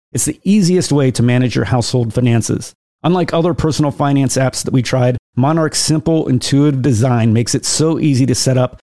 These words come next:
customize, and use. Monarch is obsessed with constantly improving the product, and they release updates every two weeks and allow customers to submit suggestions, vote on requested features,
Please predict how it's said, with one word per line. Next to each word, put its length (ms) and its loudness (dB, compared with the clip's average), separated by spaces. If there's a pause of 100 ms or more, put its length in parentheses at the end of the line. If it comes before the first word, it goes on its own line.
customize, 640 0
and 140 2
use. 400 0 (400)
Monarch 400 -2
is 160 0
obsessed 600 -2
with 140 -2
constantly 520 -2
improving 380 0
the 60 0
product, 520 -2 (200)
and 120 0
they 60 2
release 360 0
updates 480 -4
every 200 0
two 200 0
weeks 340 0
and 120 0
allow 180 0
customers 600 -2
to 260 -2
submit 340 -2
suggestions, 680 0
vote 240 0
on 160 2
requested 480 -2
features, 440 0